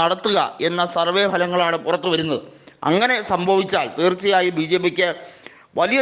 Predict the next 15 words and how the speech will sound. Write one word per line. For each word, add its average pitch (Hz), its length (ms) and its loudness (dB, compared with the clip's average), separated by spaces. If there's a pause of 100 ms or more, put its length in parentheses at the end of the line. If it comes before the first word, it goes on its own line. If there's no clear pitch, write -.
തിരിച്ചടി 202 400 0
തന്നെയായിരിക്കും 175 560 0
സംഭവിക്കുന്നത്. 160 540 2 (560)
ആരാണ് 233 340 2 (120)
ചേട്ടൻ, 196 280 2 (240)
ആരാണ് 208 380 0
അനിയൻ 175 240 -2 (160)
എന്ന 190 100 -2 (120)
രീതിയിലേക്ക് 180 520 0 (480)
നേരത്തെയും 208 540 0 (100)
ശിവസേനയും 190 560 2
ബി 170 140 4
ജെ 185 100 2
പിയും 175 200 0
തമ്മിൽ 165 200 2